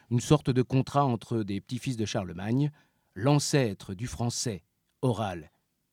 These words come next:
et écrit était né. Un des avatars de cette langue romane connaîtra un destin particulier à partir du dixième siècle. C'est le français. C'est comme ça qu'on prononce. <laughs> C'est la langue parlée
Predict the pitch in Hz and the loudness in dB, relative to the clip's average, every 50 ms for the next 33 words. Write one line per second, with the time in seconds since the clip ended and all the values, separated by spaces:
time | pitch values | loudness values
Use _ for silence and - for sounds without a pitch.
0 | _ _ _ _ - 95 90 90 101 - - - 202 220 _ _ _ _ _ _ | _ _ _ _ -12 -10 -10 -10 -10 -12 -8 -8 -8 -8 _ _ _ _ _ _
1 | _ _ _ _ - 170 175 - - 90 - - - _ _ _ _ _ _ _ | _ _ _ _ -8 -8 -4 -4 -4 -6 -6 -10 -20 _ _ _ _ _ _ _
2 | _ _ _ _ _ _ _ _ _ _ _ _ _ _ _ _ _ _ _ - | _ _ _ _ _ _ _ _ _ _ _ _ _ _ _ _ _ _ _ 6
3 | 196 233 226 160 98 82 - _ 101 123 135 123 143 127 135 127 - - 127 117 | 8 8 8 8 4 0 -6 _ -4 -2 2 2 4 4 4 2 2 2 2 2
4 | 107 98 90 95 - - 123 - - 131 123 113 95 98 107 113 107 120 127 135 | 2 0 -2 -4 -4 -4 -6 -4 0 0 0 0 0 0 0 0 2 2 2 2
5 | 135 - - 110 107 107 - - 127 120 101 87 110 113 - - 117 104 - 123 | 0 0 -2 -4 -4 -4 -4 -4 -4 -4 -4 -4 -6 -6 -4 -4 -4 -2 -4 -6
6 | - - 117 - - 107 95 92 113 120 123 _ - 117 110 - 117 - - - | -6 -6 -16 -12 -10 -10 -6 -2 -2 -4 -4 _ -8 -10 -6 -6 -6 -8 -8 -8
7 | 120 113 87 90 80 98 135 120 101 101 92 85 - - 101 107 - - - 113 | -8 -8 -8 -8 -8 -8 -6 -6 -4 -6 -8 -8 -10 -8 -8 -10 -10 -10 -12 -14
8 | _ _ _ _ _ _ _ _ _ - - 151 175 220 226 - - 202 233 233 | _ _ _ _ _ _ _ _ _ 2 6 8 10 10 8 8 8 8 8 8
9 | - - 202 226 196 120 - _ _ _ _ _ _ _ _ _ _ - - 104 | 8 6 6 6 6 6 4 _ _ _ _ _ _ _ _ _ _ -8 -8 -8
10 | - 87 87 - 160 170 - 110 95 - 147 123 107 - - - 269 - - 240 | -6 -6 -4 -4 -4 -2 -2 -4 -2 -2 -2 -2 -2 -2 4 4 4 4 4 -10
11 | 262 - 269 - 277 262 - - - - - - - - - - - 190 185 180 | -8 -8 -8 -6 -6 -8 -6 -8 -8 -8 -10 -14 -12 -6 -2 2 4 6 6 8
12 | 175 175 175 160 156 135 - 151 127 123 151 202 247 262 | 8 8 10 8 8 8 6 4 4 4 2 0 0 0